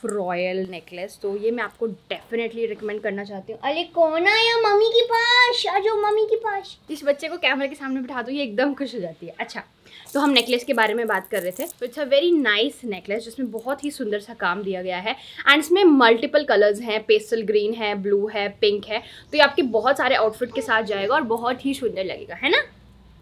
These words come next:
लगेगा ना सुंदर? दिखा दो। अरे बाबा, इसका ट्राई ऑन तो रूरू ने कर लिया है मम्मा।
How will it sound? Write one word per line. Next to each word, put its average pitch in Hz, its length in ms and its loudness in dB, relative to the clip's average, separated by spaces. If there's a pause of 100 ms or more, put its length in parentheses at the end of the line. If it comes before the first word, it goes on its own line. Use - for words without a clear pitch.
(200)
लगेगा 302 240 0
ना 605 120 -2
सुंदर? 427 300 4
दिखा - 520 -4
दो। - 80 -8
अरे - 1700 2
बाबा, - 460 10
इसका - 300 4
ट्राई 285 320 6
ऑन 320 240 4
तो 370 100 0
रूरू 302 340 -2
ने 392 160 2
कर 605 240 2
लिया 807 380 12
है 719 200 12
मम्मा। 554 640 -2